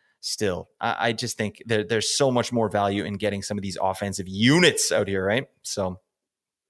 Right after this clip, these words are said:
yeah, let's take a look. I'm gonna go into their projected and <laughs> kinda see what the hell's going on. Um, so John Carlson at thirty-two, I, I like that. That's starting to look like value to me.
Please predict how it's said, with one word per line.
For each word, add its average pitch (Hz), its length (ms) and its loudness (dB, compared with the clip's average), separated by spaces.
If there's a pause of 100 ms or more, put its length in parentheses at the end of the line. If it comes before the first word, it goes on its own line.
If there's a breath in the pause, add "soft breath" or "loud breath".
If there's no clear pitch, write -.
(720)
yeah, 196 160 -4 (160)
let's 113 120 -6
take - 140 -4
a 113 60 2
look. 117 200 -2 (240 loud breath)
I'm - 60 -20
gonna 240 140 0
go 107 180 4
into 107 180 -2
their 92 120 0
projected - 560 -4
and 98 120 -8 (100)
<laughs> - 20 -14
kinda - 180 -6
see - 220 -4
what - 80 -2
the - 180 -4
hell's 113 220 -2
going 104 240 -2
on. 104 240 -6 (580 loud breath)
Um, 117 760 4
so 120 100 0
John 196 240 2
Carlson 175 380 2
at - 80 -2
thirty-two, 160 480 2
I, 120 80 6
I 139 180 4
like 139 280 4
that. 127 180 4
That's 147 180 2
starting 143 160 2
to 110 80 0
look 127 140 -2
like 104 160 -2
value 117 320 2
to 107 160 -4
me. 101 280 -4